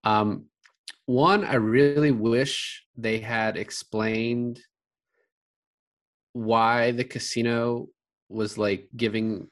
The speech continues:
Tom Cruise this ultimatum to leave. 'Cause it's like, they're like, "Oh, we videotaped it."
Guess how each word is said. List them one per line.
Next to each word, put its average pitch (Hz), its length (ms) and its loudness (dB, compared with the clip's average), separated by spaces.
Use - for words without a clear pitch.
Tom 110 240 -2
Cruise 110 280 -6
this 104 160 -12
ultimatum 107 560 -4
to 101 120 -10
leave. 110 360 -4
'Cause 127 200 -6
it's 123 140 -6
like, 135 260 2
they're 156 100 0
like, 156 140 2
"Oh, 185 200 4
we 143 180 4
videotaped 117 1000 -2
it." 107 260 -4